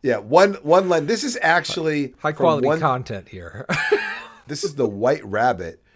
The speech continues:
Speaker 1: And
Speaker 2: Really?
Speaker 1: she's,
Speaker 2: I would
Speaker 1: she
Speaker 2: not
Speaker 1: ha-
Speaker 2: have guessed that if you had said
Speaker 1: she's,
Speaker 2: guess it.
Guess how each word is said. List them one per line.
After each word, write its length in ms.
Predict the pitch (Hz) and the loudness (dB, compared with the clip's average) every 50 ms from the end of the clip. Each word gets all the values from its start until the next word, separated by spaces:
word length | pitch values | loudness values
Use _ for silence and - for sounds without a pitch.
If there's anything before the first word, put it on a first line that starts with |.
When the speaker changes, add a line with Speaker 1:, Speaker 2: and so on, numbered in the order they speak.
| _ _ _ _ - | _ _ _ _ -8
Speaker 1:
And 80 | - - | -6 -4
Speaker 2:
Really? 240 | - - - 294 247 | -2 -2 -4 -4 -6
Speaker 1:
she's, 360 | 196 170 143 135 - 123 - | -8 -8 -8 -6 -8 -8 -6
Speaker 2:
I 120 | - 156 | -4 -2
would 220 | 165 156 175 165 156 | -2 -2 -2 -4 -2
Speaker 1:
she 80 | 180 | 2
Speaker 2:
not 80 | 190 226 | 2 2
Speaker 1:
ha- 80 | - 220 | 2 2
Speaker 2:
have 120 | 202 165 | 0 -2
guessed 340 | 175 220 262 254 - - - | -2 -2 -2 -4 -6 -10 -8
that 320 | 165 143 120 98 85 - - | -8 -8 -8 -10 -12 -16 -18
if 140 | 117 117 123 | -16 -16 -14
you 120 | 123 123 | -14 -14
had 120 | 120 117 - | -14 -14 -12
said 140 | - 120 | -8 -6
Speaker 1:
she's, 120 | - - 135 | -6 -6 -6
Speaker 2:
guess 240 | 131 147 123 - - | -8 -12 -14 -16 -18
it. 180 | 76 69 - | -20 -20 -20